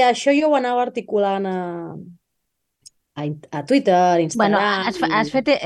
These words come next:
Speaker 2: stories i fils meravellosos, això t'ho he de
Speaker 1: Sí,
Speaker 2: dir.
Speaker 1: bueno,
Speaker 2: Sí.
Speaker 1: jo, jo
Speaker 2: Sí.
Speaker 1: anava una mica compartint el que, el que anava aprenent.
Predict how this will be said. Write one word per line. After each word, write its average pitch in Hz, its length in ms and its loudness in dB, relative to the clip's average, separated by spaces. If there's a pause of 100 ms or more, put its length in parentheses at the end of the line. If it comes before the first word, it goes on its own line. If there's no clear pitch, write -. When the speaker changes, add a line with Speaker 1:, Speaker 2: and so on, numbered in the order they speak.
(140)
Speaker 2:
stories 233 420 -2
i 220 80 -2
fils 202 300 -6
meravellosos, 196 1040 0
això 190 240 -10
t'ho 196 140 -2
he - 20 0
de 214 80 0
Speaker 1:
Sí, 214 220 6
Speaker 2:
dir. 254 420 2
Speaker 1:
bueno, 247 240 4
Speaker 2:
Sí. 214 100 4
Speaker 1:
jo, 226 200 6
jo 269 240 4 (400)
Speaker 2:
Sí. 277 160 0
Speaker 1:
anava 254 220 0
una 320 100 0
mica 294 260 2
compartint 262 800 0
el 269 220 -2
que, 254 100 -8
el 202 280 -4
que 220 80 -4
anava 196 240 -2
aprenent. 170 480 -2